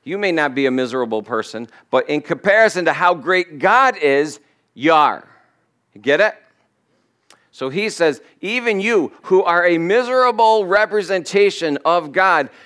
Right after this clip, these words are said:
know how to give your children what they need," and you understand that, you would do it. "How much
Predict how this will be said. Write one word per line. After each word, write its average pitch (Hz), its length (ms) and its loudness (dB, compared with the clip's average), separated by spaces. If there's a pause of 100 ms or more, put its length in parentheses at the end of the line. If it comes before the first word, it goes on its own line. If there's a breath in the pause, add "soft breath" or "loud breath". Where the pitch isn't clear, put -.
(120 loud breath)
know 165 720 2 (360)
how 170 240 0
to 170 180 -10
give 165 400 -2
your 202 280 0
children 160 760 -6
what 214 280 -2
they 180 280 -2
need," 165 720 -4 (840)
and 135 160 -2
you 185 160 0
understand 185 560 -8
that, 135 200 -2
you 147 160 -8
would 156 180 -10
do - 140 -6
it. - 180 -6 (340 soft breath)
"How 175 720 -6
much 160 560 -8